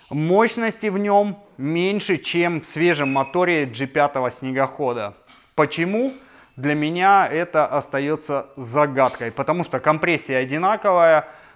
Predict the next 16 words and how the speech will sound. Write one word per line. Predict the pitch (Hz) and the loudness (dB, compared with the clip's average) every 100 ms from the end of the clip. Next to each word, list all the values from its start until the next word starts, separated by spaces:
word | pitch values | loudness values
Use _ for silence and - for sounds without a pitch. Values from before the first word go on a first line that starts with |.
| - | 2
настройки | 147 147 180 151 143 | 2 2 0 0 -2
двигателя | 135 170 139 135 127 123 | -4 -2 -2 -4 -2 -2
одинаковые. | 127 143 180 202 196 180 170 151 135 - | -2 0 0 0 0 0 0 -2 -4 -12
Вполне | - 160 175 202 | -2 2 4 4
возможно, | 180 156 214 240 208 | 4 2 0 0 0
что | 151 - 147 | -4 -4 -4
на | 147 | -4
G | 135 | -4
пятом | 135 185 190 175 147 139 | 0 2 4 2 0 -4
уже | 143 123 156 165 143 | -8 -4 -2 -2 -2
идёт | 127 147 170 165 | -2 -2 -2 -2
немножко | 131 143 156 147 | -6 -4 -6 -6
другой | 123 147 156 131 | -6 -2 0 0
двигатель. | 120 139 120 113 107 98 _ _ - | 0 -2 -2 -6 -10 -14 _ _ -4
Точнее, | 143 - 190 180 | -4 -4 -2 -2
он | 165 180 175 151 | 2 2 2 -2